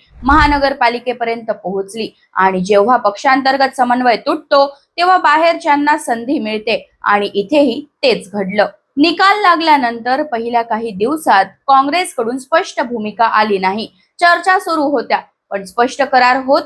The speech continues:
नव्हता. शिवसेना उबाठा गटाने महापौर पदाची मागणी केली. काँग्रेसमध्ये मात्र एकमत नव्हतं. पूर्ण पाच वर्ष स्वतःकडे ठेवायचं का,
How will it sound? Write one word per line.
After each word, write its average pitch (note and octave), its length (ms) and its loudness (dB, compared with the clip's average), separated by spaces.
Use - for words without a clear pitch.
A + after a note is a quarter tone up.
नव्हता. A3+ 360 0
शिवसेना F4 560 2
उबाठा D4+ 520 2
गटाने B3+ 420 -2
महापौर A#3+ 500 -4
पदाची A3 420 -4
मागणी G3+ 400 -4
केली. A#3+ 380 0
काँग्रेसमध्ये E4 840 2
मात्र A#3+ 500 0
एकमत B3 480 -2
नव्हतं. G3+ 320 -4
पूर्ण D4+ 280 2
पाच D4 400 0
वर्ष B3+ 340 -4
स्वतःकडे B3+ 720 -2
ठेवायचं D4 540 0
का, A3+ 260 2